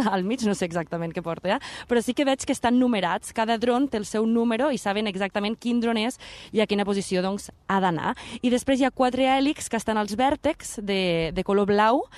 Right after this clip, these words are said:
que són les que impulsen, doncs, aquests drons per, per volar.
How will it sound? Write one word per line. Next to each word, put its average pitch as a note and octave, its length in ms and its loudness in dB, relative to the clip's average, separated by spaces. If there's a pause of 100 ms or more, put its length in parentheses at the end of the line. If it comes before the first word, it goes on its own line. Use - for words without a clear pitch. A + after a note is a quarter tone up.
(360)
que G3+ 140 0
són F3+ 160 0
les F3 100 -4
que G3+ 80 -2
impulsen, F3+ 320 -2
doncs, F3 140 -4
aquests E3+ 240 -6
drons E3 240 -6
per, E3+ 220 -2 (880)
per G3+ 160 0
volar. G#3 220 4